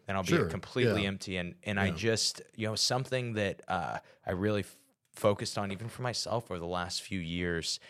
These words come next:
Speaker 1: and this is kinda why I ask about having a coach help you with it. Um, you know, when I will go to Revive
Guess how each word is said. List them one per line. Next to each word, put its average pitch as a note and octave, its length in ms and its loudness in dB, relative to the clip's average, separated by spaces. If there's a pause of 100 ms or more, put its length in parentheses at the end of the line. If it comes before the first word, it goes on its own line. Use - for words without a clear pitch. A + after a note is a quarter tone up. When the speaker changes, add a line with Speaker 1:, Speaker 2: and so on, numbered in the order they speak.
(180)
Speaker 1:
and F#2 320 2
this A2+ 120 2
is - 40 0
kinda A#2 140 0
why G2 160 2
I G2 80 0
ask F#2 340 0
about E2+ 360 -2 (240)
having G2 320 0
a E2 60 -4
coach - 400 -4
help E2+ 260 -2
you F2 100 -4
with E2 220 0
it. - 240 -4 (340)
Um, E2 460 2 (240)
you F2 80 -2
know, F2 100 2
when F2 160 2
I F2 360 2
will F2+ 200 0
go F2+ 380 2
to - 200 -6
Revive F2+ 760 2